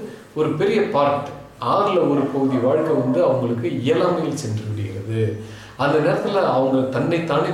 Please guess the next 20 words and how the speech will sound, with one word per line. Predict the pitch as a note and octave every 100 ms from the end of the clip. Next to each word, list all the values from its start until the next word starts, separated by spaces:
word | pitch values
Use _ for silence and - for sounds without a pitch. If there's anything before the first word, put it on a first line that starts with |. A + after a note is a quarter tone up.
| -
பாதுகாத்து | - G3+ G3+ F3 - - C#3
கொள்ள | C3 C3
முடியாத | G3+ D#3 C#3+ C3+
நிலையில் | A2+ A2 A2 A2
இருக்கிறார்கள். | G#2 G#2 - G2+ G#2
வேறு | A#2+ B2+ F#3 G3
யாராவது | D3+ C#3 C#3 -
தான் | - -
ப்ரொடெக்ட் | - F#3 - -
பண்ணணும். | G#2 G2+ - - - - - -
அப்போ | - - B3 B3
இந்த | - F#3
தொல்லை | - F3+ C4
இல்லாதது | - F#3 F3 F3 D3+
யாருன்னா | C#3 - G3
ஆண்கள். | B2+ C3 A#2+ A2 -
அப்போ | - - D#3
ஆண்கள் | - G#3+ G3+ -
தான் | - -
பாதுகாக்கிறது | C3+ D3+ D3 D3 C3+